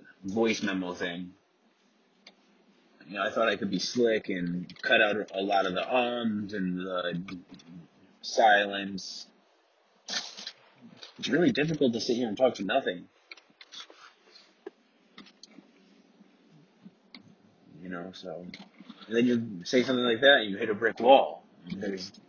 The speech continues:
nobody to play off of, so. It's, like, super frustrating. But hopefully we get the hang of it.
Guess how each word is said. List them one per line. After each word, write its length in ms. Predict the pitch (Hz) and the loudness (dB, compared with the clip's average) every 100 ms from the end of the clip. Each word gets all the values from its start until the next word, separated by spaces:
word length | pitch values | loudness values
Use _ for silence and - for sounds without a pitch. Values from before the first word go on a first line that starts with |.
| _ - | _ -10
nobody 360 | 104 117 117 113 | -2 0 2 0
to 200 | 104 98 - | -2 -4 0
play 220 | 123 135 | 4 6
off 220 | 95 80 | 4 0
of, 220 | 80 82 | -6 -12
so. 420 | - - 95 92 92 - _ - - - - _ - _ _ _ _ _ _ _ - | -12 -8 -6 -6 -8 -16 _ -20 -20 -20 -20 _ -20 _ _ _ _ _ _ _ -18
It's, 100 | - | -12
like, 180 | 87 - | -10 -6
super 280 | 113 - | -4 -4
frustrating. 680 | - 95 120 - 87 - - - _ - - _ _ _ _ _ _ _ _ _ _ | -4 -4 -4 -4 -6 -10 -18 -20 _ -20 -20 _ _ _ _ _ _ _ _ _ _
But 320 | - 98 87 - _ _ _ _ _ _ _ _ _ | -2 0 -2 -4 _ _ _ _ _ _ _ _ _
hopefully 300 | 104 110 113 | -8 -2 -2
we 60 | 110 | 0
get 120 | 104 | -2
the 80 | 104 | 0
hang 220 | 117 123 | 0 0
of 140 | 113 | 2
it. 180 | 123 120 | 2 0